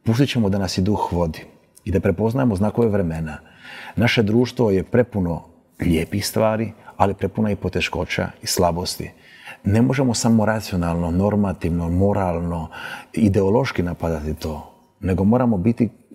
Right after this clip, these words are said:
Kristova prisutnost. Zbog toga ona ideja koju Papa Franjo nosi, da je crkva ništa druga nego jedna bol-, poljska bol-, bolnica, je li? Koja djeluje u, u teškim situaciji i koja, koja djeluje trenutno,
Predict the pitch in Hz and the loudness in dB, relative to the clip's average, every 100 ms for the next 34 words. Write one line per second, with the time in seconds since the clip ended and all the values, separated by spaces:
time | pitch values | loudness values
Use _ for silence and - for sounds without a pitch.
0 | - 120 117 110 98 98 - 82 87 85 | -2 0 2 0 -2 -4 -2 -4 -2 -2
1 | 90 113 113 113 101 104 104 - 95 90 | 2 2 4 2 2 2 0 2 0 0
2 | - 92 85 95 101 107 101 117 - 85 | -2 -6 -4 -2 0 2 2 0 0 -2
3 | - - - - - 95 - 120 117 113 | -4 -16 -14 -8 -2 0 2 2 2 0
4 | 104 113 110 101 101 85 92 87 - 98 | 2 2 2 0 0 0 0 -2 0 0
5 | - 95 85 85 85 82 80 80 - - | 0 -2 0 -2 -2 -2 -2 -4 -6 -10
6 | - _ - 85 80 - - _ - 104 | -14 _ -6 -4 -4 -10 -20 _ -2 0
7 | 98 117 131 131 123 113 113 104 101 147 | 4 4 6 4 4 2 2 0 2 2
8 | 147 123 95 - 87 80 87 - 80 - | 2 0 -2 -2 -2 -2 -4 -6 -6 -8
9 | - - - 98 110 107 - - - 107 | -20 -20 -6 0 4 2 0 -10 0 2
10 | 98 90 120 135 123 90 131 135 117 107 | 4 4 4 4 2 0 0 2 2 0
11 | 82 | -2